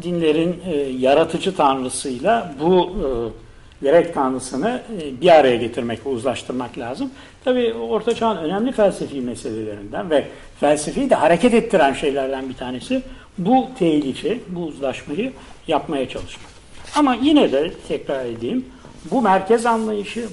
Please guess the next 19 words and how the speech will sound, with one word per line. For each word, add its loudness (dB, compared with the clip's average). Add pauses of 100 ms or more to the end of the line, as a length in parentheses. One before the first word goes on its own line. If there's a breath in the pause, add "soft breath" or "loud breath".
bağımsız -4
bir -6
hakikat -6
vardır. -6 (140)
Zaman -2
dışıdır, -6
zamana -4
tabi -2
değildir. -6 (640 loud breath)
E, -4
ancak 2 (200)
insan -4
aklı 0 (220)
bununla 2
uyum 2
haline 2
geldiğinde -2
hakikati -8
görebilir -2